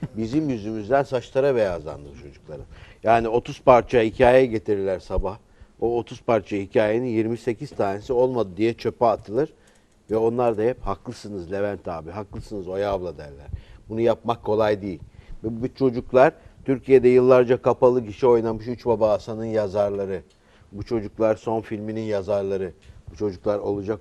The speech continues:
O Kadar'ın yazarları. Yani, e, ben kendilerine gerçekten çok hayranlık duyuyorum. İnsan olarak bir kere insan olmasını bilen kişiler. Bizim müessesemizde en büyük ilke her şeyden önce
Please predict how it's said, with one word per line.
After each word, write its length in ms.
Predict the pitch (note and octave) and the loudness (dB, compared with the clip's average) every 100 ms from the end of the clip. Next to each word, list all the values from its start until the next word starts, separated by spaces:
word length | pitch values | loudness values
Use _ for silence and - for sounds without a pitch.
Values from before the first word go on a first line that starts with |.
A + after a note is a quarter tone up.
| _ | _
O 20 | |
Kadar'ın 300 | G#2 G2 G#2 | -6 -4 -4
yazarları. 720 | G#2+ F#2+ F2+ F#2+ F#2 F2+ F2+ D#2+ _ _ - - - | -4 -6 -6 -6 -6 -8 -10 -12 _ _ -20 -16 -4
Yani, 500 | G#2+ A2 A2+ A2+ - | 0 2 2 -2 -4
e, 400 | G#2+ A2 A2 F#2+ | -6 -4 -4 0
ben 280 | A2 A#2 A2 - - | 2 2 0 -10 -4
kendilerine 500 | G#2+ G#2+ G#2+ G#2+ G#2 | -2 0 0 0 0
gerçekten 800 | G#2 G2+ - G2+ - A2 G#2+ G2+ | 2 0 -2 -10 0 0 0 -8
çok 220 | - A2 - | -6 -6 -4
hayranlık 580 | G2 G#2 G2 F#2+ - | -6 -4 -6 -8 -14
duyuyorum. 360 | D#2+ D2 C#2 C#2+ - _ _ _ _ - - _ | -16 -14 -16 -18 -20 _ _ _ _ -20 -20 _
İnsan 340 | G2 - D#3+ D3+ | -12 2 4 6
olarak 420 | B2+ A2+ G2 E2 | 6 4 0 -8
bir 40 | |
kere 280 | F2 G#2+ G#2+ | -6 -2 -2
insan 300 | G#2+ G2+ B2 | -2 0 0
olmasını 520 | A2 G#2 F#2+ A2 G2 | 0 -2 -6 -8 -10
bilen 280 | F#2+ G#2 A2+ G2+ - _ - - - | -4 -2 -2 -6 -20 _ -20 -20 -20
kişiler. 480 | F2 - F2 D2+ - - - - - - G#2 | -20 -18 -16 -16 -18 -20 -20 -20 -20 -18 -10
Bizim 480 | A2 A2 C3+ C#3+ - | -8 -6 -4 -6 -8
müessesemizde 920 | A#2 A#2+ A#2+ - A2+ B2+ A#2 A#2 A2 C#3 | -4 -2 -2 -4 -8 -4 -4 -4 -2 0
en 280 | D3+ C#3+ | 0 -2
büyük 220 | A#2 G#2+ - | -4 -6 -8
ilke 560 | G#2 F#2+ - C#3 F3+ - - C#3 - - | -12 -12 -2 0 0 -2 -14 -16 -10 0
her 200 | E3+ F3+ | 2 2
şeyden 440 | - B2 A#2 A2 | 2 2 2 -2
önce 540 | A#2 A#2 G2+ D3 F#3 | -2 -4 2 2 2